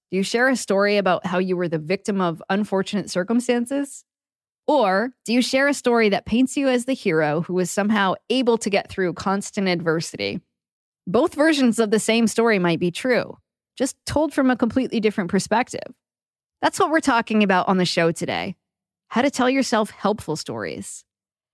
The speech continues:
It's actually something we use in the therapy office quite often.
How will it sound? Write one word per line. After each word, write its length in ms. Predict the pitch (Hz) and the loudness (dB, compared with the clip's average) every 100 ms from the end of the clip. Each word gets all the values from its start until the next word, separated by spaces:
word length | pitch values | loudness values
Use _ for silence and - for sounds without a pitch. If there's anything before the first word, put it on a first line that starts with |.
| _ - | _ -2
It's 160 | 226 | -2
actually 400 | - 302 - 359 | 0 -2 0 0
something 340 | 302 311 285 254 | 2 0 2 2
we 100 | 240 | 2
use 180 | 214 | 2
in 60 | 208 | 2
the 100 | 185 | 0
therapy 420 | 190 190 185 175 | 2 0 0 0
office 340 | 156 160 170 - | 0 0 -4 -2
quite 280 | 175 180 | 0 2
often. 500 | 170 165 165 104 - | 2 0 -4 -12 -14